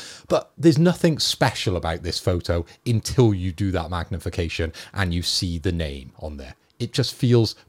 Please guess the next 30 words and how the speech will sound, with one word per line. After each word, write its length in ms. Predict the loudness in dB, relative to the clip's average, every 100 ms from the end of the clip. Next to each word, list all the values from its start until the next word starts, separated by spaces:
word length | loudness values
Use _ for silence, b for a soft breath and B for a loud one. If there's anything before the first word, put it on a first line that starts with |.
| -8
too 300 | 2 2 2
set 360 | 0 -2 -2
up, 280 | -4 -4 -10 B B -4
and 100 | -2
I 60 |
just 240 | 0 -2 0
think 260 | 0 0
it's 180 | -4 -2
just 200 | -4 -4
classic 400 | -8 -10 -8 -6
Kojima 440 | -6 -2 -2 -2
at 80 | -2
the 80 | -4
end 180 | -6 -6
of 80 | -10
the 120 | -10
day. 140 | -12 -14 B
That's 200 | -2 0
how 100 | 4
I 160 | 4 4
feel 280 | 2 -2 -2
about 200 | -4 -6
it. 120 | -2
There's 120 | 0
nothing 300 | 0 0 -2
else 200 | -2 0
redeeming 560 | 0 0 -2 0 0 0
in 120 | -2
that 160 | -4 -2
photo. 420 | -2 -2 -8